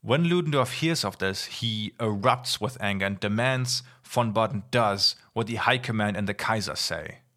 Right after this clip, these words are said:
This back and forth goes on for over twenty hours until von Baden caves in. He also realized that he is not gonna be the savior of the fatherland, maneuvering the country out of its darkest hour.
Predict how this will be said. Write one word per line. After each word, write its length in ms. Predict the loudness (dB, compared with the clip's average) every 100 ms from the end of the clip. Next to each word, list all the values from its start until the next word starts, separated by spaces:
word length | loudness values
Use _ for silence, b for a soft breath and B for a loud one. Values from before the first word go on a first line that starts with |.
| _ _ _ _ _
This 420 | -4 -2 0 -4
back 360 | -4 2 2 2
and 120 | -2
forth 600 | -2 2 4 4 0 -4
goes 300 | 0 0 0
on 240 | 2 2 0
for 200 | -4 -4
over 200 | -4 -4
twenty 760 | -4 -4 0 0 -2 -4 -2
hours 580 | 2 2 0 -4 -4 -4
until 320 | -4 -4 -2 -2
von 260 | 0 0
Baden 300 | 4 2 2
caves 400 | -4 -6 -6 -6
in. 280 | -6 -8 -10 -16 _ _
He 160 | 0 2
also 440 | 2 2 0 2
realized 760 | 2 2 4 6 6 4 2 -2
that 120 | -2
he 160 | 0
is 200 | 0 2
not 260 | 4 4 4
gonna 220 | -2 -4
be 400 | -6 -4 -2 -2 -2
the 100 | -4
savior 440 | -2 0 0 2
of 160 | 2 0
the 60 | -4
fatherland, 720 | 2 2 2 2 2 -2 -6 -8
maneuvering 600 | -2 0 0 0 0 0
the 60 | -2
country 540 | -2 -2 0 -2 0
out 80 | 0
of 80 | 0
its 160 | -2
darkest 400 | 2 2 2 -2 0
hour. 440 | 2 2 0